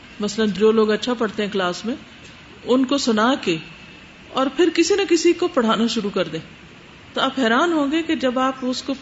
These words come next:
پڑھا رہے ہوں گے نا، تو آپ کو جلدی سمجھ آئے گا، جلدی یاد ہوگا۔ کسی ایک کے ساتھ بے شک، میں نہیں کہتی کہ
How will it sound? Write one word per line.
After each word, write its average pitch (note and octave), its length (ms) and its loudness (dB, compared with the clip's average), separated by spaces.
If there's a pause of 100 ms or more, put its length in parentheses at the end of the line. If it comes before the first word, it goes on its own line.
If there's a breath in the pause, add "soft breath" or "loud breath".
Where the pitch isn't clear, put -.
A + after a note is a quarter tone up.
(100)
پڑھا A3 320 0
رہے E4+ 100 0
ہوں B3+ 180 0
گے A3 80 0
نا، D#4 160 -2 (480 loud breath)
تو A#3 80 -2
آپ A3+ 220 -2
کو B3 120 -2
جلدی G3+ 420 -2
سمجھ F#3+ 320 -4
آئے D#3 140 -6
گا، E3+ 100 -12 (220)
جلدی G3+ 320 0
یاد F3+ 260 0
ہوگا۔ D3+ 220 -8 (680)
کسی C#4+ 220 0
ایک F#4+ 220 2
کے F4+ 100 2
ساتھ B3+ 280 0
بے F3+ 120 2
شک، E3+ 220 -4 (720)
میں B3 100 0
نہیں F4+ 100 -2
کہتی F4+ 200 0
کہ D#4+ 80 0